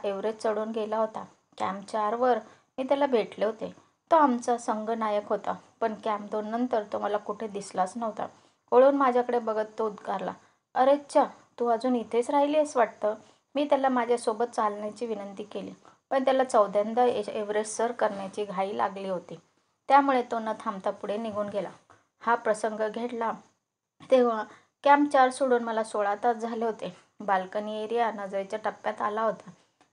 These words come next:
माझ्या शेर्पाला माझ्या मंद गतीनं चालावं लागत होतं. रक्ताभिसरण चांगलं व्हावं मी म्ह-, म्हणून मी गती वाढवायचं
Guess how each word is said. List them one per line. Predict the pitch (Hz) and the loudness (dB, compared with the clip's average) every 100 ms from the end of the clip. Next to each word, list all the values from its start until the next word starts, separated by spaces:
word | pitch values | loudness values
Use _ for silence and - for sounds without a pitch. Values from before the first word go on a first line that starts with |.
| _ | _
माझ्या | 202 196 214 | -8 -4 -4
शेर्पाला | 214 226 220 247 247 | -2 -4 0 0 2
माझ्या | 214 202 208 | -2 -4 -4
मंद | 202 220 | -4 -4
गतीनं | 233 226 226 226 | -4 -4 -4 -6
चालावं | 226 220 196 202 | -2 0 0 0
लागत | 214 220 190 196 | 0 -2 -2 -4
होतं. | 196 185 - - _ _ _ | -6 -6 -12 -16 _ _ _
रक्ताभिसरण | 226 233 - 247 226 240 240 240 | 0 0 4 2 2 -2 -4 -4
चांगलं | 240 233 208 220 | -4 -6 -2 -2
व्हावं | 233 254 247 220 | 0 2 2 2
मी | 214 | -2
म्ह-, | 220 220 220 214 | -6 -8 -8 -10
म्हणून | - 214 226 240 220 233 _ _ - | -10 -8 -4 -4 -4 -10 _ _ -8
मी | 233 | -4
गती | 220 214 226 | -4 -2 0
वाढवायचं | 240 208 202 190 208 | 2 2 0 0 -4